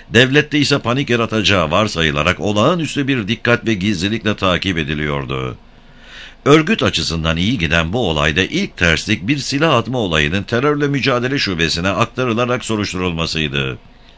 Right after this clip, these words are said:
Diyarbakır'ın içinde olduğu olağanüstü hal bölgesine özgü çıkarılan bir kanunla herkes bir ay içinde elinde bulunan silahlarını getirirse silahların ruhsata bağlanacağı duyurulmuştu.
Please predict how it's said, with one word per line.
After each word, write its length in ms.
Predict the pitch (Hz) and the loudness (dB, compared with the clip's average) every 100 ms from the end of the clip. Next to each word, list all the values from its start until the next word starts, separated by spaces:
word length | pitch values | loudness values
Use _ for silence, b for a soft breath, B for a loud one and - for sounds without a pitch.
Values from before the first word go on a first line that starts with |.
| B B B B B B 104 | B B B B B B 2
Diyarbakır'ın 580 | 147 190 170 151 165 151 | 6 6 4 0 0 0
içinde 360 | 127 147 135 | 2 2 2
olduğu 300 | 139 82 78 | 2 0 0
olağanüstü 640 | 98 76 73 90 76 - | 0 0 0 0 -2 -4
hal 260 | 76 78 92 | 0 0 2
bölgesine 480 | 78 71 78 78 90 | -2 -2 -2 -2 -2
özgü 360 | 95 73 73 | 0 -2 -2
çıkarılan 580 | 104 - 80 73 85 78 | -2 0 0 0 0 0
bir 180 | 80 82 | 0 -2
kanunla 640 | 87 80 85 101 76 76 - B B B | 0 0 0 -2 0 -2 -2 B B B
herkes 440 | 151 147 156 110 | 4 4 0 0
bir 120 | 170 | 0
ay 160 | 123 78 | 2 2
içinde 340 | 76 87 87 | 2 0 0
elinde 380 | 92 92 92 127 | 0 0 -2 -2
bulunan 300 | 82 78 92 | -2 -2 -2
silahlarını 640 | 95 90 90 82 90 90 | -2 0 0 0 0 0
getirirse 720 | 120 85 87 90 107 - 82 82 B B | 0 0 -2 -2 -2 0 0 -2 B B
silahların 600 | - 135 151 143 143 156 | -2 2 2 2 0 0
ruhsata 480 | 127 135 123 120 139 | -2 -2 -2 -2 0
bağlanacağı 640 | 104 110 101 101 92 101 82 | 2 2 2 0 2 0 0
duyurulmuştu. 920 | 85 80 78 71 87 - 69 67 | -2 -2 -4 -4 -6 -4 -4 -6